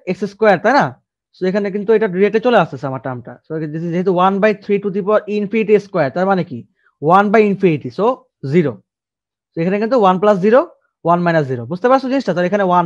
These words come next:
থাকতেছে অ্যান্সার আমাদের। ওকে? So দেখো আমাদের অ্যান্সার maybe মিলছে, অবশ্যই মিলার কথা অ্যান্সার, because এত সুন্দর অ্যান্সার যেহেতু আসছে, মিলারই কথা। তো তেরো নম্বর ম্যাথ, so তেরো নম্বর ম্যাথের অ্যান্সার হচ্ছে ওয়ান। ওকে? So আমাদের অঙ্ক,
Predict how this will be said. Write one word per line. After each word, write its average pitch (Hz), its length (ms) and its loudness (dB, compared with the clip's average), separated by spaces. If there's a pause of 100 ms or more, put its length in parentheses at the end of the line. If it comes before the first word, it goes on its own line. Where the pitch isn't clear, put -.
থাকতেছে 151 260 -6
অ্যান্সার 135 260 -8
আমাদের। 110 220 -14 (640)
ওকে? 190 180 0 (400)
So - 120 -12
দেখো 214 140 2 (120)
আমাদের 214 200 4
অ্যান্সার 202 240 0
maybe 208 220 2
মিলছে, 185 280 -2
অবশ্যই 175 280 -4
মিলার 185 220 -4
কথা 165 140 -6
অ্যান্সার, 147 280 -6
because 151 260 -6
এত 160 160 -10
সুন্দর 175 200 -4
অ্যান্সার 165 260 -4
যেহেতু 165 240 -6
আসছে, - 200 -12 (140)
মিলারই 151 340 -4
কথা। 123 180 -16 (540)
তো 147 60 -14 (120)
তেরো 185 180 0
নম্বর 202 220 0
ম্যাথ, 196 160 -2 (520)
so 165 60 -8 (140)
তেরো 175 140 -2
নম্বর 190 140 -6
ম্যাথের 196 160 -4
অ্যান্সার 196 260 -4
হচ্ছে 196 180 -6 (240)
ওয়ান। 147 200 -2 (600)
ওকে? 240 180 -2 (560)
So - 100 -12
আমাদের 170 220 -2
অঙ্ক, 160 100 -12